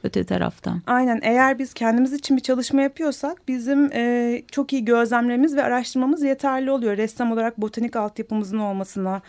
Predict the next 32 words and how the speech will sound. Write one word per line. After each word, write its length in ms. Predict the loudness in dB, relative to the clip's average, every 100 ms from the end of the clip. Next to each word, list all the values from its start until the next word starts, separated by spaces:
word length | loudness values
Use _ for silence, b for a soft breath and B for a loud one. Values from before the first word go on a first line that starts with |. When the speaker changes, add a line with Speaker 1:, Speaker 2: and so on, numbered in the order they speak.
| B B B
Speaker 2:
işte 180 | -10 -6
o 100 | -6
bitkinin 380 | -8 -8 -6 -6
parçalarını 680 | -6 -8 -6 -4 -4 -6
bilmemize 480 | -4 -4 -2 -4 -4
gerek 360 | 0 0 0 -4
yok. 180 | -4 2
Ama 140 | 4
Speaker 1:
Hı 40 |
hı. 40 | 6
Speaker 2:
eğer, 180 | 4 4 2
e, 380 | 2 4 2
Resim 260 | 2 2 0
Türkiye 360 | -2 -6 -2 -4
Florası 440 | -2 -2 -2 -4
gibi, 380 | -6 -2 0 -2 B B B B B -2
e, 240 | 0 0
bir 80 | -4
projede 380 | -2 -2 0 0
yer 100 | 0
alıyorsak 440 | 0 -2 -4 -4
ya 120 | -4
da 40 | -2
yeni 460 | 0 2 2 0
bulunmuş 460 | -2 -2 -2 -4 -4
bir 200 | -6 -6 -12 -10
türü 480 | -4 0 2 2 b b b b 0
resmediyorsak, 920 | 0 2 0 0 -4 -4 -4 -6 -6 -2
e, 200 | 2 2 2
o 160 | 2
hocanın 520 | 2 0 2 4 4 2
bizim 460 | -2 0 2 2